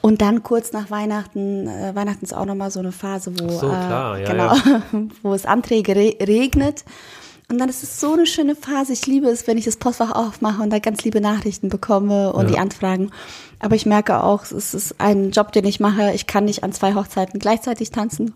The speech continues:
Speaker 1: <laughs> Und, ähm, da muss ich so oft absagen. Das ist so schade. Es ist halt ein Saisongeschäft.
Speaker 2: Mhm.
Speaker 1: Ich wünschte, ich habe jetzt eine Anfrage für,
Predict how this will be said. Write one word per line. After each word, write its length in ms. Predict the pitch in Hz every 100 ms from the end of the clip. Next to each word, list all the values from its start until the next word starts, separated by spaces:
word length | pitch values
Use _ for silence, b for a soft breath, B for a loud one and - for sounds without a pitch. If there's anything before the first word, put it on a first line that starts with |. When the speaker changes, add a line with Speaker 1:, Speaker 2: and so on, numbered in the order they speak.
| -
Speaker 1:
<laughs> 360 | 214 - 220 214 B B B B -
Und, 380 | 220 214 196 -
ähm, 360 | 202 196 190
da 80 | 190
muss 200 | 185 208
ich 80 | 226 -
so 200 | 240 -
oft 180 | 220 -
absagen. 440 | 208 - 190 196
Das 140 | 202 190
ist 140 | 202
so 80 | 208
schade. 320 | - 202 202
Es 80 | 196
ist 120 | 202
halt 160 | 233 226
ein 40 |
Saisongeschäft. 960 | 233 233 226 262 233 - 208 226 - - _
Speaker 2:
Mhm. 180 | 117 107
Speaker 1:
Ich 140 | 196 98
wünschte, 340 | 240 - -
ich 100 | 240
habe 100 | 254 262
jetzt 200 | 302 302
eine 180 | 254
Anfrage 500 | 220 254 - 226 220
für, 600 | 220 - 220 214 214 208